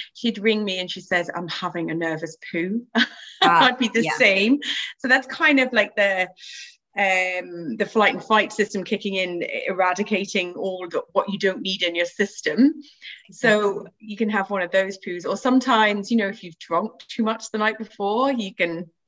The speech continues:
Speaker 1: often be
Speaker 2: Yeah,
Speaker 1: saying
Speaker 2: yeah.
Speaker 1: alcoholic poo. There's different,
Speaker 2: Exactly.
Speaker 1: yeah, there's different ones, isn't there, that you can do?
Speaker 2: Yeah.
Speaker 1: So obviously passing a, a poo is important for getting rid of estrogen from your system. And then it, as a woman, if you're not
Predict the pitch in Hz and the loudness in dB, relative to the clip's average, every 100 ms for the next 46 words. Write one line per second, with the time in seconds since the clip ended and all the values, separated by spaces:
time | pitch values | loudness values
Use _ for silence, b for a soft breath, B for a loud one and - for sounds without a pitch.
0 | - 190 185 247 240 - 170 175 247 220 | -10 -6 2 2 2 -2 -2 2 2 2
1 | - 202 262 220 233 214 220 - - 226 | -4 -2 0 2 2 2 0 -2 2 2
2 | 247 302 302 B B B 285 - 277 247 | 2 -4 -4 B B B -12 -6 -4 -2
3 | 349 330 233 190 156 151 165 _ - 208 | -4 -4 -6 -8 -12 -16 -18 _ -6 -2
4 | 202 196 196 - 233 214 180 190 175 175 | -2 -2 -4 -4 -8 -8 -4 -4 -4 -8
5 | 202 196 160 156 - 160 170 170 165 170 | -10 -8 -4 -4 -6 -8 -10 -12 -8 -6
6 | 165 196 B 294 B B _ 269 247 247 | -6 -10 B -20 B B _ 2 4 4
7 | 294 - 226 214 - 247 247 254 262 233 | 2 -2 -6 -8 -6 0 0 2 0 0
8 | 214 - - 190 - 190 - 226 214 202 | -2 -6 -4 -4 -2 -6 -4 -4 -4 -4
9 | 190 180 175 185 - 202 190 175 - 175 | -4 -4 -4 -10 -8 -6 -6 -8 -8 -6
10 | 180 175 170 180 170 - 190 - 175 165 | -6 -6 -4 -4 -4 -6 -12 -10 -8 -6
11 | 160 151 - - 175 160 160 240 240 202 | -6 -10 -14 -14 -10 -10 -8 -8 -4 -4
12 | 170 170 185 180 180 - 175 170 202 208 | -2 -2 -2 -2 -2 -4 -4 -4 -2 -2
13 | 170 165 160 170 165 170 160 - | -2 -6 -6 -6 -2 0 0 -4